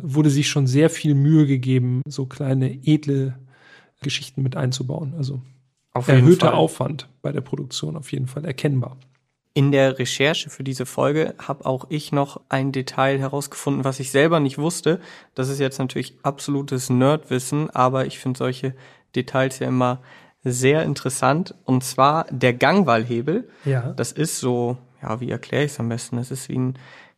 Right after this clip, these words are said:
Speaker 2: kleiner Quader, sag ich mal, den man einfach nach hinten zieht, um in Drive zu kommen. Und der war zu Beginn der Baureihe, also von zweitausendzehn an,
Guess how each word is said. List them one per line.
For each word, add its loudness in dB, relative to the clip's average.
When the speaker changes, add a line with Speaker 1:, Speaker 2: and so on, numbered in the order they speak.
Speaker 2:
kleiner 2
Quader, 0
sag -2
ich -10
mal, -2
den 4
man 4
einfach 0
nach -6
hinten 2
zieht, -4
um 0
in 0
Drive 0
zu -12
kommen. 0
Und 2
der 4
war 2
zu -6
Beginn 2
der 0
Baureihe, 2
also -4
von -6
zweitausendzehn -6
an, 2